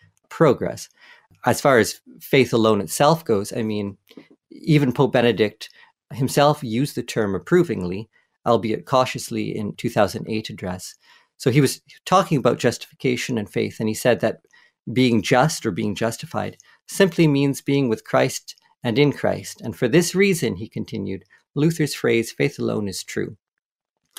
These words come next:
which was quite a media headline at the time. But Benedict did have a caveat. He said, "Faith alone is true if it's not opposed to faith in, in charity or love." So th-, that caveat is doing some heavy lifting, theologically speaking, but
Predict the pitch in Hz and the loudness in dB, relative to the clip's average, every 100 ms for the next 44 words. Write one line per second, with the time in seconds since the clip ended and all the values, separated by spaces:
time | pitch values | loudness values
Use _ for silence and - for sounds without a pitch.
0 | - - - 147 185 175 135 117 - _ | -4 -2 0 4 6 8 6 4 -4 _
1 | - _ _ - 139 147 131 113 139 107 | -20 _ _ -2 2 4 4 2 2 4
2 | 95 92 90 - - 110 90 90 _ - | 2 2 -6 -12 -6 -4 -4 -6 _ -20
3 | - - - 143 - - 151 165 165 147 | -20 -8 2 2 2 -4 4 6 6 4
4 | - 156 131 110 - 127 107 90 90 - | 4 4 6 2 2 4 4 2 -4 -6
5 | - 107 85 _ - _ _ _ _ - | -4 -4 -4 _ -20 _ _ _ _ 2
6 | 165 165 139 131 110 - - 151 113 - | 4 4 4 4 2 -4 -2 -2 -2 -6
7 | - 107 98 - 104 90 - - 101 85 | -4 -2 -2 -2 -6 -6 -10 -4 -4 -4
8 | 92 85 - 98 - 117 98 92 95 87 | -16 -16 -14 -14 -6 -2 -2 -4 -10 -8
9 | 90 87 - - - - _ - 151 143 | -6 -6 -8 -20 -20 -20 _ 0 2 2
10 | - 170 185 - 165 139 131 131 104 139 | 2 2 2 4 2 4 2 -2 -6 -4
11 | 120 - 107 101 135 - _ _ _ _ | -6 -4 -6 -6 -10 -20 _ _ _ _
12 | _ 127 123 113 113 - 98 87 104 98 | _ -6 -2 2 0 0 -10 -6 0 2
13 | 101 - 107 - - 110 - 98 90 98 | 2 0 -14 -14 -12 -14 -10 -12 -8 -10